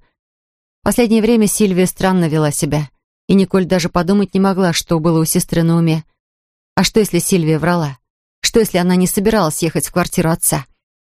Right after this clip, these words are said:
Когда такси приблизилось к магазину «Шёлка», Николь расплатилась и вышла, чтобы отпереть дверь. От приступа слабости девушка прильнула к дверному косяку.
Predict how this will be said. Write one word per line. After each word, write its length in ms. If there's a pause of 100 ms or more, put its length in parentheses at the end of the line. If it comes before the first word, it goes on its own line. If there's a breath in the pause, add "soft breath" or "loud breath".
(640)
Когда 280
такси 340
приблизилось 640
к 60
магазину 480
«Шёлка», 440 (280)
Николь 340
расплатилась 800
и 40
вышла, 300
чтобы 300
отпереть 340
дверь. 320 (720)
От 160
приступа 420
слабости 480
девушка 420
прильнула 500
к 60
дверному 440
косяку. 500